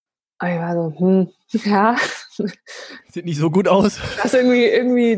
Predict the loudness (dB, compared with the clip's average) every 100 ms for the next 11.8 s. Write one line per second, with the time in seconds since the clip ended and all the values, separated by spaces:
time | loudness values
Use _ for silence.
0 | -2 -2 0 0 -2 -2 0 0 -2 0
1 | -2 0 0 0 -2 -2 -6 -4 -4 -2
2 | 0 0 0 -2 -6 -4 -4 -4 -10 _
3 | -4 0 2 0 0 0 0 -2 0 0
4 | 0 0 -4 -4 -2 -2 -2 0 -2 -2
5 | -6 -16 -20 -20 -20 -20 _ _ 0 0
6 | 2 0 0 0 0 0 2 0 -2 -12
7 | _ -8 -4 -2 0 0 0 2 2 0
8 | 0 0 -2 -4 -4 -2 -4 -4 -8 -2
9 | -2 -2 -4 -2 -2 0 0 0 -2 -4
10 | -8 -6 -2 0 -2 -4 -4 -8 -12 -8
11 | -6 -6 -6 -6 -6 -8 -12